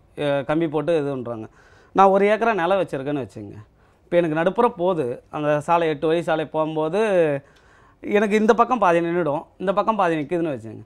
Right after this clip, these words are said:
நான் எப்படி இங்க போறதுன்னா, நம்ம நூத்தி இருபது கிலோமீட்டர் போய் சுத்தி வரணுமா? இது, இது என்ன நியாயம் அவர் சொல்றது? இந்த சாலை தேவையே இல்ல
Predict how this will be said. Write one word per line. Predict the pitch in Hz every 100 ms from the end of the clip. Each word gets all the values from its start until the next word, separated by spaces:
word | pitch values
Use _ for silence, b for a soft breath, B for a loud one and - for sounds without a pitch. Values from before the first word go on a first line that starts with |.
| b b
நான் | 156 165
எப்படி | 180 269 208
இங்க | 185 180 180
போறதுன்னா, | 220 185 151 170 185
நம்ம | 170 175 170
நூத்தி | 202 233 254
இருபது | 240 226
கிலோமீட்டர் | 233 220 185
போய் | 165
சுத்தி | 165 202
வரணுமா? | 147 131 113 135 160 - b b b b 170
இது, | 180 190 190 190
இது | 185 180 190
என்ன | 247 220
நியாயம் | 190 202 170
அவர் | 143 -
சொல்றது? | 151 165 131 110 - 135
இந்த | 139 127
சாலை | 156 208 190 165
தேவையே | 180 180
இல்ல | 185